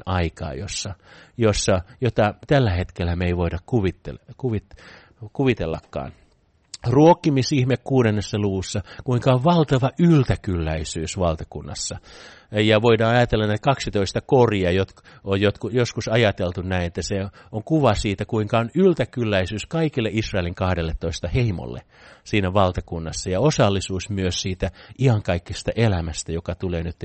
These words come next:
Jeesuksen kautta. Veden päällä kävely liittyy siihen, että se uusi ihminen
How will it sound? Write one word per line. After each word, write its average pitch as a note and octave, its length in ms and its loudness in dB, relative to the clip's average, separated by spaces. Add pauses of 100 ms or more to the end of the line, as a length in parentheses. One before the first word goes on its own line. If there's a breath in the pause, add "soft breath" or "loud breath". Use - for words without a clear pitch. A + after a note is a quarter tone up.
Jeesuksen E2+ 560 -4
kautta. - 420 -10 (440 loud breath)
Veden F3 300 6
päällä C3 280 4
kävely G2+ 560 4 (300 soft breath)
liittyy A#2+ 380 0
siihen, A#2 360 0
että G#2 180 -2
se - 160 0
uusi F3 520 2
ihminen G#2 640 0